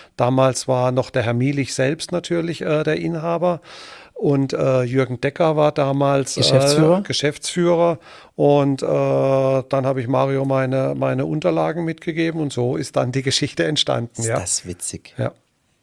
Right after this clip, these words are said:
Speaker 2: Krass. Ich glaub, das wissen heute viele gar nicht mehr oder können sich's gar nicht vorstellen, weil wir haben jetzt ja eh auch grad so ein bisschen, äh, einen großen Generationenwechsel, finde ich. Also ich bin jetzt ja mittlerweile schon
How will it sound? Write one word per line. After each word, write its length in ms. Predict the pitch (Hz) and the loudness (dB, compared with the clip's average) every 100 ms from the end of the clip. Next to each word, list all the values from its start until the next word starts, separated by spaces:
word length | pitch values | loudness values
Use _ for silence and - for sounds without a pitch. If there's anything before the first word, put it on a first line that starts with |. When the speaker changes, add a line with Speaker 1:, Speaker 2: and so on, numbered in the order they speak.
| _ | _
Speaker 2:
Krass. 460 | - - 107 - - _ - - - - | -12 -8 -6 -6 -8 _ -12 -8 -8 -4
Ich 60 | |
glaub, 160 | - 143 | 0 2
das 200 | 143 117 | 2 2
wissen 320 | 147 202 139 | 2 2 2
heute 200 | 104 95 | 0 -2
viele 240 | - 107 98 | -2 -2 -2
gar 220 | 95 82 | -2 -4
nicht 200 | 101 - | -4 -2
mehr 100 | 101 | -2
oder 140 | 95 | -2
können 180 | 98 113 | -2 0
sich's 140 | 107 - | 0 0
gar 120 | 101 | 0
nicht 140 | 101 | 0
vorstellen, 580 | - 117 127 117 110 131 - - - - | 0 0 2 0 0 -2 -8 -20 -20 -8
weil 120 | 107 | -2
wir 80 | 107 | 0
haben 100 | 110 | 0
jetzt 140 | 110 | 0
ja 80 | 113 | -2
eh 260 | - 113 135 | -2 -2 -2
auch 240 | - 120 | -2 -4
grad 200 | - 117 | -4 -4
so 120 | - | -2
ein 60 | 113 | 0
bisschen, 360 | 120 - 113 113 - - _ _ - | 0 0 -2 -4 -8 -20 _ _ -10
äh, 200 | 65 92 - | -6 -6 -6
einen 100 | 120 | -8
großen 480 | - 117 156 175 165 | -2 4 6 6 2
Generationenwechsel, 960 | 127 117 101 - 117 147 165 160 - 160 | 4 2 0 0 2 2 4 2 0 -4
finde 280 | - 175 185 | 0 0 0
ich. 160 | - | -2
Also 160 | - 175 - | -2 -2 0
ich 240 | 165 - | -2 0
bin 140 | - 156 | 2 4
jetzt 200 | 135 - | 2 0
ja 80 | 117 | 0
mittlerweile 540 | 120 120 110 107 107 | 0 0 0 0 0
schon 340 | 104 113 104 | -2 -2 -2